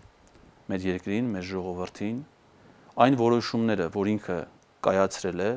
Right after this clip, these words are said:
և պատերազմից առաջ, և պատերազմի ընթացքում, և դրանից հետո, այդ հետևանքները պետք է ունենան պատասխանատվություն։ Այսօր էլ է ինքը հայտարարում, որ ինքն է թիվ մեկ պատասխանատուն, բայց այդ պատասխանատվությունը պետք է դրսևորվի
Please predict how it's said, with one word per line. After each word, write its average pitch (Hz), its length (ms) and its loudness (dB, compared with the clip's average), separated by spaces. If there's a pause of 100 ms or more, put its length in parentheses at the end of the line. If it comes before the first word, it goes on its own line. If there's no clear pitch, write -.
(240)
և 107 180 0
պատերազմից 101 720 0
առաջ, 95 480 2 (240)
և 98 160 -4
պատերազմի 101 560 0
ընթացքում, 95 560 -4
և 92 160 -8
դրանից 92 400 -6
հետո, 113 240 -2 (1000)
այդ 120 220 0
հետևանքները 98 580 -2
պետք - 220 -8
է 95 40 -8
ունենան 92 220 -6
պատասխանատվություն։ - 920 -12 (120)
Այսօր 156 240 0
էլ 170 80 -2
է 110 80 -2
ինքը 90 160 -8
հայտարարում, 95 460 -4
որ 110 100 0
ինքն 139 240 -2
է - 80 -8
թիվ 95 220 -6
մեկ 85 180 -8
պատասխանատուն, 87 720 -8 (400)
բայց - 160 -2
այդ 107 160 0
պատասխանատվությունը 104 960 0 (420)
պետք 110 240 0
է 127 60 4 (160)
դրսևորվի 120 640 4